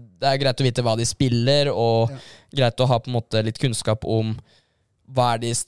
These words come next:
Speaker 1: gode på, hva er de dårlige på.
Speaker 2: Hvor kan de straffe
Speaker 1: Eh,
Speaker 2: deg, liksom sånne ting,
Speaker 1: ja.
Speaker 2: at man er forberedt, selvfølgelig.
Speaker 1: Men, men vi bruker, altså vi bruker tid på video, men det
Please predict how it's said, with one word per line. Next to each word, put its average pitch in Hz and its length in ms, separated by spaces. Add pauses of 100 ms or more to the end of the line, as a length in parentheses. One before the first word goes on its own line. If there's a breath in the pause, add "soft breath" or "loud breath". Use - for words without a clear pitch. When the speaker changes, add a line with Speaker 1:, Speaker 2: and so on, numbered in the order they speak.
Speaker 1:
gode 123 320
på, 139 160
hva 123 140
er 117 100
de 120 80
dårlige 110 320
på. 156 160 (320)
Speaker 2:
Hvor 135 160
kan 127 240
de 127 80
straffe 123 320
Speaker 1:
Eh, - 80
Speaker 2:
deg, 135 160
liksom 135 240
sånne 135 240
ting, - 80
Speaker 1:
ja. 151 160
Speaker 2:
at 151 160
man 147 80
er 143 80
forberedt, 147 560
selvfølgelig. 180 240
Speaker 1:
Men, 151 480 (340)
men 156 180
vi 160 120
bruker, 156 800 (640)
altså 147 160
vi 160 60
bruker 156 280
tid 123 340
på 147 140
video, 131 320
men 143 380 (580)
det 135 220